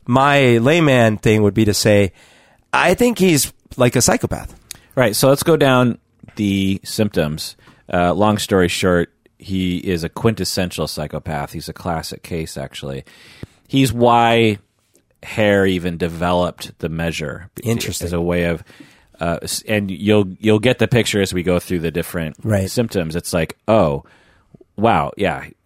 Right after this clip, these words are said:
Speaker 2: uh, this, this is exactly what this
Speaker 1: Yeah.
Speaker 2: diagnosis, what this label was developed for, was a guy like this."
Speaker 1: Well, in fact, what's funny is before we did our podcasts and before we've talked about this topic,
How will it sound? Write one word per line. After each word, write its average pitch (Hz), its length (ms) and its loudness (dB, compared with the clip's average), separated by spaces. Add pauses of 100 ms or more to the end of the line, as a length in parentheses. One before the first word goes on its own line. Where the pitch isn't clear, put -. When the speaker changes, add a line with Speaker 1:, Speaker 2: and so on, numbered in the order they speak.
(200)
Speaker 2:
uh, - 140 -20 (180)
this, 90 320 -8 (100)
this 98 260 -2
is 85 120 -6
exactly 90 640 -2
what 78 220 -4
this - 120 -4
Speaker 1:
Yeah. 131 120 6
Speaker 2:
diagnosis, 78 540 -4
what 87 160 0
this 92 160 -4
label 95 380 0
was 80 180 -4
developed 78 440 -8
for, 71 220 -8
was 69 180 -8
a 73 60 -10
guy 69 200 -10
like 71 180 -10
this." 71 340 -12
Speaker 1:
Well, 147 120 4
in 151 60 0
fact, 156 300 0
what's 135 180 0
funny 165 220 4
is 120 200 2 (420)
before 196 440 4
we 226 100 4
did 185 140 2
our 135 120 4
podcasts - 840 -2 (180)
and 131 120 2
before 131 260 4
we've 135 240 4
talked 110 380 0
about 135 180 0
this 151 140 -2
topic, 160 400 -4